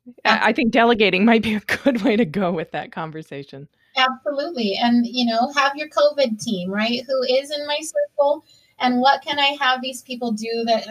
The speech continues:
Speaker 2: is gonna make my postpartum experience easier and more smooth?
Speaker 1: Mm-hmm. Another thing that you mentioned, and this definitely plays into, uh, language development and emotional development, you said masking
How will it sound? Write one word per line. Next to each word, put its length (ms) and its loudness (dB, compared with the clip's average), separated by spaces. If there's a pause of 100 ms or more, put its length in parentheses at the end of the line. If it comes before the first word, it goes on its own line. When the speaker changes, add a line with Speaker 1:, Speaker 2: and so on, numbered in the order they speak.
Speaker 2:
is 220 -4
gonna 180 -4
make 160 -2
my 240 -2
postpartum 580 -4
experience 680 -8
easier 540 -4
and 240 -6
more 180 -6
smooth? 600 -10 (540)
Speaker 1:
Mm-hmm. 340 -10 (1040)
Another 280 0
thing 200 -4
that 160 -2
you 100 -4
mentioned, 440 -8
and 100 -6
this 160 -8
definitely 920 -6
plays 280 -6
into, 680 -8 (120)
uh, 200 -14 (680)
language 540 -4
development 760 -4
and 220 -12
emotional 440 -4
development, 580 -8
you 80 -10
said 280 -12
masking 760 -8